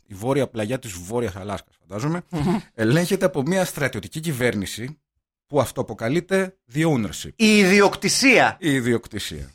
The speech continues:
Speaker 1: Λοιπόν, αυτοί οι αλήτες, γιατί είναι αλήτες,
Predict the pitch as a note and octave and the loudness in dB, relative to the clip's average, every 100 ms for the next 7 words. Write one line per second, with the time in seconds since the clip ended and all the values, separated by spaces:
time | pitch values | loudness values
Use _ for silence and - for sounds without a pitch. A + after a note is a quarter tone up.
0 | - A2+ C3 G#3 C#3 B2 A3+ G#3+ D#3 C3+ | -6 -6 2 2 2 -2 -2 0 2 0
1 | B2+ A#2 - - _ _ _ A2+ G#2+ C#3+ | -2 -6 -10 -14 _ _ _ -8 -4 -2
2 | C#3 C#3+ F3 G#2+ - - | 0 0 0 -4 -8 -12